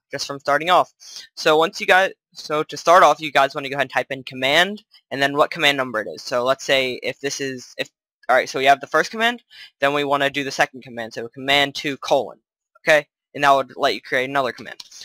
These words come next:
okay? So once you guys get to this, you guys wanna go after this colon and then put a space, and then you wanna type in the command that you wanna block. So let's say I want to block, um,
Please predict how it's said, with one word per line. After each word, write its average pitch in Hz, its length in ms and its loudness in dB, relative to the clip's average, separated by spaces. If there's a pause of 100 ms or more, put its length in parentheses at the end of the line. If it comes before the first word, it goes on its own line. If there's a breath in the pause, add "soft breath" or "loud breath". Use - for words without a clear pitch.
(180 loud breath)
okay? 160 160 4 (420 loud breath)
So 151 180 -2
once 156 140 0
you 175 60 -8
guys 190 240 2
get 160 260 2
to 185 100 -12
this, 147 300 0
you 135 60 -10
guys 131 220 2
wanna 120 360 0 (380)
go 131 180 0
after 143 300 2
this 139 180 -8
colon 180 440 0
and 143 100 -4
then 139 80 -6
put 147 120 -6
a - 20 -2
space, - 420 -2 (680 soft breath)
and 151 100 -6
then 151 80 -2
you 151 80 -2
wanna 143 160 0
type 139 300 0
in 147 100 -8
the 147 60 -12
command 139 320 -6
that 139 80 2
you 147 60 0
wanna 190 120 2
block. 208 320 4
So 143 180 -2
let's 143 180 -4
say 147 180 6
I 131 100 8
want 143 320 0
to 151 100 -14
block, 135 440 4
um, 127 600 4